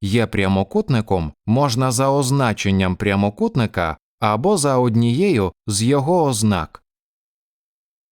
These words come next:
А який смартфон вибираєш ти?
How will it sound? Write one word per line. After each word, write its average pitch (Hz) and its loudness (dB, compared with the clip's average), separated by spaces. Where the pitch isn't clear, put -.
А 101 2
який 196 2
смартфон 170 0
вибираєш 147 0
ти? 78 -4